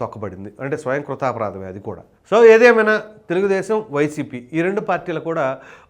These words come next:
బలమైన కేడర్ను సంపాదించుకోగలిగింది ప్రతి గ్రామంలో కూడా. So ఇప్పుడు అదే తరహాలో జనసేన కూడా తన యొక్క కేడర్ని, బలాన్ని పెంచుకోవాలి అని వ్యూహాలు రచిస్తూ ఉన్నారు, తప్పేమీ కాదు. అయితే ఇక్కడ సభ్యత్వ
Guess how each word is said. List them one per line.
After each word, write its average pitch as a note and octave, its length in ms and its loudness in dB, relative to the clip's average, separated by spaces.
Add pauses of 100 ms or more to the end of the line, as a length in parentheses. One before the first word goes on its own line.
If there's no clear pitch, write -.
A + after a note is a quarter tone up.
(140)
బలమైన G#3 360 2 (160)
కేడర్ను F#3+ 420 0
సంపాదించుకోగలిగింది A#2 840 -8
ప్రతి B2+ 260 -12
గ్రామంలో A#2+ 440 -6
కూడా. F2+ 160 -18 (460)
So G#3 140 4
ఇప్పుడు F3+ 220 6
అదే C4 140 8 (120)
తరహాలో F#3+ 360 8 (160)
జనసేన F#3 400 0 (120)
కూడా C3+ 200 2 (320)
తన D3+ 120 -2 (100)
యొక్క C3 140 -8 (120)
కేడర్ని, D3 500 0 (380)
బలాన్ని C3+ 400 -4
పెంచుకోవాలి A#2+ 680 -8
అని E3+ 140 -10 (520)
వ్యూహాలు D#3 380 2
రచిస్తూ D3 300 -8 (100)
ఉన్నారు, D3+ 240 -6 (100)
తప్పేమీ C#3+ 320 -4 (120)
కాదు. D#3+ 160 -2 (120)
అయితే D3+ 200 -2 (120)
ఇక్కడ D3+ 180 -2 (280)
సభ్యత్వ F3+ 520 -6